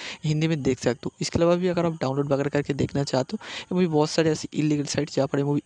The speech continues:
अवेलेबल हो चुकी है, जहाँ से आप इस मूवी को डाउनलोड वगैरह करके देख सकते हो। लेकिन मैं अपने हर एक वीडियो में आपको बोलता हूँ, वो सभी इलीगल होती है, उसे डाउनलोड वगैरह करके मत देखिए। अगर आपको लीगली देखना है,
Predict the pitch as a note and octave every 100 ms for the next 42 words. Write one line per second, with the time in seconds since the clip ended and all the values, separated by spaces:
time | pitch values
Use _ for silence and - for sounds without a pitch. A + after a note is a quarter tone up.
0 | - B2 C3+ C#3 C#3+ C3+ - D3+ D#3+ C#3
1 | - D3 - C#3+ C3+ C#3+ B2+ B2+ C3+ C3
2 | C#3 - C#3+ B2+ A#2+ B2 - - - -
3 | - G3 F#3+ F3 E3+ E3 D#3+ D#3+ D#3 D#3+
4 | D3 - B2+ B2 C#3 - - D#3+ E3+ -
5 | - D3 C#3+ C#3+ C3+ F#3+ - - - E3+
6 | E3+ D3 D3+ D3 D3 C#3+ C#3+ - C#3 B2+
7 | A2+ - - C#3 D#3 D#3 B2+ C#3 D3+ C3
8 | C#3 E3